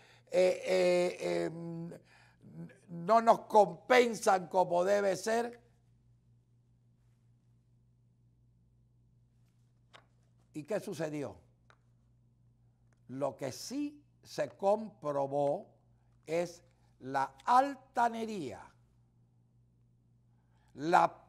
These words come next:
prepotencia y la falta de humildad en reconocer sus errores y las mentiras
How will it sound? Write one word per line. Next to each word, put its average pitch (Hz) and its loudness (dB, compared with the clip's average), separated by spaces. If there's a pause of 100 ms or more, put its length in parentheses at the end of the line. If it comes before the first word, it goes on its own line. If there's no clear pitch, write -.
(120)
prepotencia 214 4 (1200)
y 165 -2
la 160 4
falta 247 2
de 190 -2
humildad 175 4
en 185 -2
reconocer 175 -4
sus 151 -12
errores 208 0 (1080)
y 220 -4
las 285 8
mentiras 208 -4